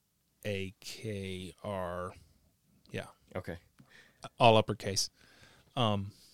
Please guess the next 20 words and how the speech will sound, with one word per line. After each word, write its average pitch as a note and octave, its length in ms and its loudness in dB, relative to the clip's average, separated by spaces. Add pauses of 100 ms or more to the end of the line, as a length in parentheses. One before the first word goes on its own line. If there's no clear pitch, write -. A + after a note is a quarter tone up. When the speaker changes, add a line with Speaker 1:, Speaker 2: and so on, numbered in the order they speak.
(1700)
Speaker 1:
it C3+ 80 4
was B2+ 140 4
put C#3 160 2
together B2+ 220 2
by A2+ 120 -2
Shane A#2 320 -2
Simpson B2+ 560 0
out G2 140 -6
of, G2 80 -10 (260)
uh, - 160 -8
Minnesota, G#2+ 600 0 (840)
and, G2+ 400 -6
uh, G2 440 -4
he - 240 -10
worked G#2+ 340 -4
with G#2+ 220 -2
the G#2 80 -2
United G#2 420 -2
Blood G#2+ 160 0
Trackers A2 580 -2